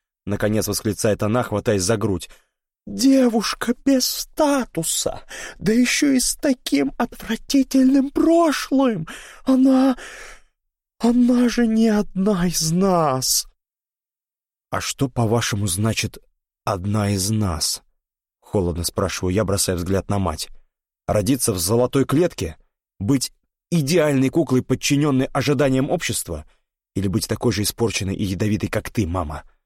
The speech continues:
Я выбрал женщину, которая сильнее многих из нас. И даже не смей больше упоминать о ее прошлом, потому что оно не делает ее какой-то не такой. Оно делает Аврору несокрушимой».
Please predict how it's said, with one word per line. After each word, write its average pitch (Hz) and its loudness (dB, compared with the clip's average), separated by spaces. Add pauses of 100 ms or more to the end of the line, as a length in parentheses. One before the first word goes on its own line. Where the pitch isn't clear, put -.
(240)
Я 104 0
выбрал 104 2
женщину, 98 -2
которая 101 -2
сильнее 101 0
многих 98 -2
из 90 -2
нас. 92 -4 (880)
И 139 0
даже 117 0
не 117 2
смей 120 2
больше 98 0
упоминать 101 -2
о 113 -4
ее 92 0
прошлом, 82 -4 (280)
потому 120 0
что - -2
оно 123 2
не 113 0
делает 104 0
ее 85 -2
какой-то - -4
не 85 -6
такой. - -6 (400)
Оно 95 -4
делает 92 0
Аврору 98 -2 (280)
несокрушимой». 92 -4